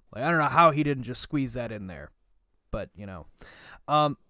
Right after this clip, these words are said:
now, if we're, you know, talking movie-wise, do you prefer the eighties Ninja Turtles,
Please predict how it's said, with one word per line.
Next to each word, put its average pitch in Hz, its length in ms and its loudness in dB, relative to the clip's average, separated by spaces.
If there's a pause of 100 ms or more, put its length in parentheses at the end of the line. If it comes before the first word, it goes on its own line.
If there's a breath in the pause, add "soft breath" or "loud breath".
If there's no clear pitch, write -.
(540)
now, 202 280 8
if 196 220 4
we're, 220 120 4
you 202 140 2
know, 175 160 4
talking 196 420 2
movie-wise, 131 680 2
do 165 80 -2
you 208 120 4
prefer 202 420 4
the 143 220 -2
eighties 202 340 0
Ninja 254 260 -2
Turtles, 294 580 -2